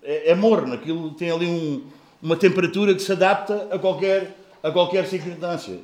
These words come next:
É, o que é que isso, o que é que isso quer dizer? É uma pessoa que se adapta a qualquer conversa, vocês entendem? Tanto é capaz de estar a falar um assunto que não tem nada a ver com a Bíblia, às, às vezes até contrário à Bíblia, e ele não sente ali nenhum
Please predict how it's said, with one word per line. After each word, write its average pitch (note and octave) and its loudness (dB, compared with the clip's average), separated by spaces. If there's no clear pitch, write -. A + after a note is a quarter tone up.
É, D3+ -6
o D3 -12
que F3+ -2
é E3 0
que E3 -6
isso, F3 -6
o D#3+ -6
que E3 -8
é E3+ -4
que E3+ -8
isso - -10
quer E3+ -2
dizer? C3+ -6
É F3 -2
uma G3+ -2
pessoa A3 0
que A3 -4
se A3+ 0
adapta G#3+ 0
a F3+ -2
qualquer G#3+ 0
conversa, G#3 -2
vocês D3+ -12
entendem? F3+ -8
Tanto F#3+ -2
é G3 -2
capaz F#3 0
de - -
estar G3+ 2
a G3 0
falar G3 0
um F#3 -2
assunto F3+ -8
que D#3 -12
não E3 -6
tem F#3 -6
nada F3 4
a D#3+ 6
ver F#3 2
com F3+ 2
a E3 0
Bíblia, A3+ -2
às, D#3+ 0
às D#3+ 2
vezes F3+ 0
até D#3+ -4
contrário F3+ -2
à E3+ 0
Bíblia, A3+ -10
e E3+ -16
ele F3+ -6
não F3+ -8
sente F3+ -10
ali F3+ -8
nenhum F3+ -10